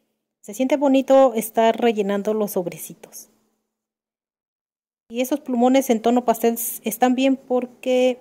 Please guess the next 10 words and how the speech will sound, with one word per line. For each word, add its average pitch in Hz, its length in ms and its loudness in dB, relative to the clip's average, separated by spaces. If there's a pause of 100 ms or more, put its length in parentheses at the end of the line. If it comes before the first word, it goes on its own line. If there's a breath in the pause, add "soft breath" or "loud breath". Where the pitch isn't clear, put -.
mm, 214 380 -6
dejan 247 320 0
ver 240 160 0
la 240 120 -2
cantidad 214 380 -4
que - 140 -8
tenemos 208 500 -8
abajo. 214 400 -2 (460 soft breath)
No 247 160 -8
como 269 500 4